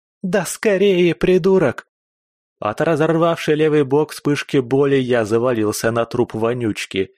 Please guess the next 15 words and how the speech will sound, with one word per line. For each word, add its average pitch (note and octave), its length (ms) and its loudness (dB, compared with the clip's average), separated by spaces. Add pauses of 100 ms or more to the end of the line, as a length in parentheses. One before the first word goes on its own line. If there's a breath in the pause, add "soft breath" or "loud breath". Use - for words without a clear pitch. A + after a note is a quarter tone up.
и D#3 120 -2
перекатился C#3 720 -2
к - 100 -14
прутьям A2+ 500 -2
арены. A2+ 480 -2 (600)
Увидел A#2 580 0
сзади G#2+ 540 -2 (120)
шестиуровневого D3 1080 0
прыгуна C#3 760 -2 (140)
с - 120 -18
куском B2 460 -2
окровавленной A2 640 -2
спецовки - 640 -4
в A2 100 2
лапе. A2+ 480 -2